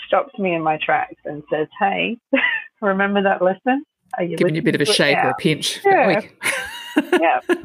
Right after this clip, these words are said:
Speaker 1: So it, it, it just helps to be mindful about looking after
Speaker 2: Yeah.
Speaker 1: yourself.
Speaker 2: And I think before we even started the, the recording today, we were talking about resilience, and that would come from,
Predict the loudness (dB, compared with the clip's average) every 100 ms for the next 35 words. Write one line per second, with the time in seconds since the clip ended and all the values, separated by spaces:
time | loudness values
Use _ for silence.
0 | -4 2 4 4 2 0 -4 -2 -2 -2
1 | -6 -6 -2 -4 -2 -2 -4 -6 -8 -8
2 | -8 -10 -10 -10 -8 -6 -8 -10 -16 -14
3 | -10 -10 -4 -4 -2 -4 -6 -6 -10 _
4 | _ _ _ _ _ -20 -4 2 2 2
5 | 2 2 4 4 4 2 0 0 0 0
6 | 0 0 0 0 -2 -2 -4 2 2 2
7 | 0 -2 0 0 0 0 0 0 2 2
8 | 0 -2 -4 -2 -2 -2 -2 -2 0 -2
9 | -2 -4 -4 -4 -4